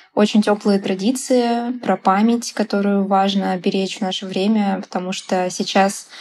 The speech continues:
мы всё храним на электронных носителях. Я сама не раз была, ну, человеком, который терял фотографии,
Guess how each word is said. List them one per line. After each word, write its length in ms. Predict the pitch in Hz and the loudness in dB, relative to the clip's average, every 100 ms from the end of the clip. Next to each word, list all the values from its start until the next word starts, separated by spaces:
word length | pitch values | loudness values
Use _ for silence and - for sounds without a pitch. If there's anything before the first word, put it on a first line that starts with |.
| - - - - | -16 -16 -4 4
мы 120 | 208 | 4
всё 160 | - | 6
храним 320 | 247 220 220 220 | 4 6 6 8
на 100 | 214 | 6
электронных 440 | 202 226 226 214 | 6 4 6 4
носителях. 600 | 208 - 247 247 214 202 | 2 4 2 4 2 2
Я 80 | 202 | 0
сама 380 | 202 190 190 208 | -2 -2 0 2
не 120 | 196 | 2
раз 240 | 190 196 202 | 4 2 2
была, 520 | 185 185 180 180 175 | 0 4 4 4 2
ну, 360 | - 208 190 175 | -2 -2 -2 0
человеком, 540 | - 190 190 214 214 | 2 4 6 4 2
который 300 | 190 190 185 | 0 -2 -4
терял 380 | - 196 185 175 | 0 4 6 4
фотографии, 1080 | - 196 170 190 233 - 208 190 180 180 | -4 -4 2 4 4 0 -2 0 0 -2